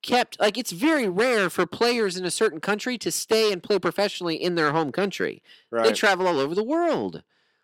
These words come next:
Speaker 1: And world football, international football, needs to start to recognize this. By the way, you mentioned the Euros several times, and then I brought up, you know, concacaf, Copa America, and all that. Do you really think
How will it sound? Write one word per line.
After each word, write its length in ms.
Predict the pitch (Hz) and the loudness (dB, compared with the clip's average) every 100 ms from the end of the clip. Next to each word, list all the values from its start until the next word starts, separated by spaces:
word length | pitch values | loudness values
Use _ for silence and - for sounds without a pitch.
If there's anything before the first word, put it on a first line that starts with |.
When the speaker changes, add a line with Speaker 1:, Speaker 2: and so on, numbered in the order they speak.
| _ _ - | _ _ -2
Speaker 1:
And 220 | 240 214 | -2 0
world 320 | 320 370 262 | 2 0 -2
football, 760 | - 339 - 175 139 156 240 - _ - | -2 -4 2 2 2 0 -2 -10 _ -2
international 680 | 269 311 247 269 277 262 208 | 0 2 0 -2 -2 -2 -2
football, 680 | - 330 202 147 151 190 - _ _ | -2 -2 0 0 0 -4 -10 _ _
needs 240 | 240 240 - | -4 -2 -4
to 80 | |
start 280 | 185 190 151 | 0 0 0
to 80 | 117 | 0
recognize 600 | 113 104 80 85 71 65 | -2 -2 -6 -10 -10 -10
this. 320 | 78 55 - - - - | -12 -12 -16 -20 -20 -4
By 160 | 285 269 | 0 2
the 80 | 180 | 2
way, 160 | 180 | 0
you 160 | 160 214 | 0 0
mentioned 320 | 202 - 147 | -2 -2 -4
the 100 | 123 | -2
Euros 240 | 120 110 | 0 0
several 300 | - 113 90 | 0 -4 -4
times, 340 | 85 92 92 95 | -6 -6 -6 -6
and 80 | 110 | -6
then 80 | |
I 60 | 101 | -4
brought 200 | 92 98 | -2 -2
up, 100 | 92 | -2
you 120 | 123 | -6
know, 100 | 82 | -8
concacaf, 640 | 87 98 90 - 98 82 - | -6 -6 -6 -6 -6 -6 -4
Copa 220 | 92 90 | -6 -6
America, 280 | 90 80 90 | -6 -8 -6
and 60 | |
all 40 | 85 | -8
that. 140 | 82 - - - _ _ _ _ _ _ _ _ _ - | -8 -12 -20 -20 _ _ _ _ _ _ _ _ _ -20
Do 120 | 104 151 | -8 -4
you 100 | 165 | 0
really 300 | 123 113 101 | 0 0 -2
think 460 | 98 90 - _ | -4 -6 -8 _